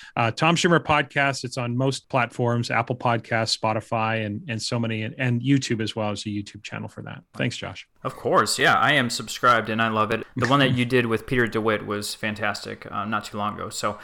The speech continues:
Speaker 2: for anyone that's looking for an amazing podcast, definitely check out the Tom Schimmer Show. The other piece too is I've gotten to see you speak now, one live and now one virtual, but you were so engaging. You know, for those who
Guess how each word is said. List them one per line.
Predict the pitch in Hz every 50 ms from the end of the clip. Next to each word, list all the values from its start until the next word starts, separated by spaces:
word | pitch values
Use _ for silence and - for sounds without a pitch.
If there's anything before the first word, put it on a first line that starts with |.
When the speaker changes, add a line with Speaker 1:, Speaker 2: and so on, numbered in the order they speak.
| - - - -
Speaker 2:
for | - 127
anyone | 123 135 139 139 135
that's | 131 117 -
looking | 135 123 120 120
for | 117 - - 120 117 117 113
an | - - 117 113 110 - _ _ _
amazing | - 113 113 120 120 123 127 120 127 123 117 110
podcast, | - - - 120 117 110 - 110 101 107 - -
definitely | 127 120 120 - 127 117 113 110
check | - - - 139 -
out | 131 117
the | 117 120
Tom | - - - 123 123
Schimmer | 123 - - 123 123 120
Show. | - - 127 123 117 - - - - - -
The | 135 143
other | 147 147
piece | 147 143 139 127 - -
too | 147 151 135
is | 123 117 110 - -
I've | 127 139 143 -
gotten | - 165 147 139
to | 127 120
see | - - - - - - - - 165 160
you | 151 151 147 143
speak | 135 - - - 143 131 127 123 - -
now, | 117 110 107 107 107 104
one | 110 135 165 175 156
live | 147 143 131 117 117 113 -
and | 113 110 110 107 -
now | - 117 120 113 113 113 110 107
one | 123 120 117 110
virtual, | 101 123 123 120 - - 107 101 107 - - - - - - -
but | 107 117 113 110 -
you | 139 139
were | 131 127
so | 127 - 139 127
engaging. | 120 117 110 117 123 120 120 113 110 104 - - - - _ -
You | 120
know, | 123 120
for | - - 139
those | 127 147 160 180 185 185
who | - - 156 147 139 139 - -